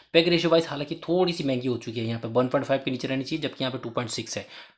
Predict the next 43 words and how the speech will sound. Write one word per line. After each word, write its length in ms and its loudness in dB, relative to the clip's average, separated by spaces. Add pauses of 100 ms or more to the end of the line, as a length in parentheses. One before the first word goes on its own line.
फ्री 180 0
कैश 160 2
फ्लो 180 -4
इसके 180 -4
पास 120 -4
काफ़ी 280 -2
अच्छा 160 -2
है, 40 -10
जो 80 -2
कि 100 -6
ट्वेंटी 260 -4
टू 140 -4
करोड़ 260 -2
का 80 -4
इसके 140 -4
पास 120 -6
पड़ा 160 0
हुआ 100 -2
है। 60 -2
रिजर्व्स 320 -2
भी 80 -2 (120)
इसके 220 -6
पास 180 0
बहुत 240 -4
अच्छे, 160 -6
जो 100 -6
कि 180 -4 (300)
टू 140 0
हंड्रेड 320 0
फिफ्टी 320 -8
फ़ोर 320 -2
करोड़ 180 -2
के 100 -4
रिजर्व्स 340 -4
हैं। 120 -10 (260)
और 100 0
डेब्ट 300 8
यानी 180 2
कर्जा 300 4
अगर 120 4
आप 100 6
देखें 220 -2
तो 160 -6